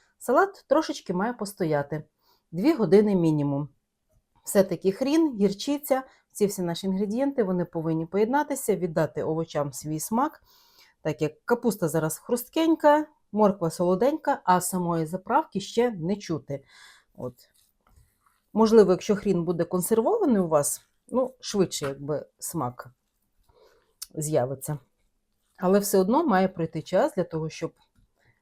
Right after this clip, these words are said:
заправка добре поєдналася з овочами. Ось наш салат і готовий до подачі на стіл.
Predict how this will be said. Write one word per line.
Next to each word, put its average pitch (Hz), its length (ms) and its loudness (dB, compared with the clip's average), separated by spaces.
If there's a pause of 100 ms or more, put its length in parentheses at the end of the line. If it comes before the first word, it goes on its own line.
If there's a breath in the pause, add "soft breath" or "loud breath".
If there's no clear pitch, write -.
(140)
заправка 214 600 0 (200)
добре 180 360 2
поєдналася 160 680 -4
з 156 80 -8
овочами. 139 520 -10 (760)
Ось 220 220 -2
наш 247 140 2
салат 185 340 2
і 220 40 6
готовий 190 380 2
до 185 100 -2
подачі 143 400 -4
на 160 140 0
стіл. 147 340 -6